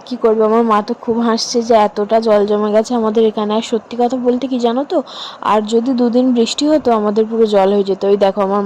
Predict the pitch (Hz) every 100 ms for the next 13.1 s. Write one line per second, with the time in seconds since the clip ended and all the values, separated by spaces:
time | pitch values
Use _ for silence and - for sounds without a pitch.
0 | 196 196 202 220 214 214 214 233 247 226
1 | - 214 220 - 208 208 269 269 233 208
2 | 196 190 190 185 196 185 185 - - -
3 | - - 226 220 220 208 202 202 208 -
4 | - - 214 214 247 247 226 220 240 220
5 | 208 202 196 - 208 208 247 233 277 254
6 | 240 262 247 254 - 277 285 269 226 220
7 | 226 233 240 247 240 220 226 226 226 220
8 | 202 208 202 202 196 - 262 - - -
9 | - 233 233 226 214 214 220 226 233 294
10 | - - 226 214 - - - 214 233 226
11 | 220 220 240 226 226 247 - 226 220 214
12 | 220 220 262 233 208 - - 269 269 262